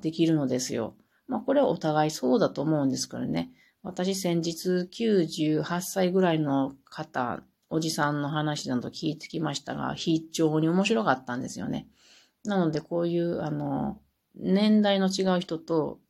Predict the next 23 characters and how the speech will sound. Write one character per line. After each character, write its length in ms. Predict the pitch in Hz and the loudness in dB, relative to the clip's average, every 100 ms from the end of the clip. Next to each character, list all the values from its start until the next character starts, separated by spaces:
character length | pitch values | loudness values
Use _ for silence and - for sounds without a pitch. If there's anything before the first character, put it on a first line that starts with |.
| _ - | _ -2
交 260 | 180 170 | 2 2
流 180 | 165 165 | 2 0
す 140 | 160 | 0
る 80 | 160 | 0
の 200 | 151 135 | 0 0
は、 280 | 143 135 - _ _ _ _ | -2 -4 -6 _ _ _ _
お 100 | 196 | -10
互 500 | 190 196 196 208 220 | -4 -2 2 2 4
い 260 | 233 - _ _ _ - | 2 -2 _ _ _ -6
脳 440 | - 220 233 160 | 2 4 6 4
に 340 | 135 127 113 - _ _ - | 4 2 -2 -8 _ _ -8
い 200 | 160 160 | -4 -2
い 260 | - - - | -4 -12 -8
刺 120 | - 190 | -4 -2
激 240 | 185 175 | -2 -2
が 140 | 175 | 0
あ 40 | 147 | 0
る 100 | 156 | 0
と 100 | 151 | -2
思 180 | 147 143 | -2 0
う 20 | |
の 160 | 127 | 2
で、 240 | 127 127 | 2 -2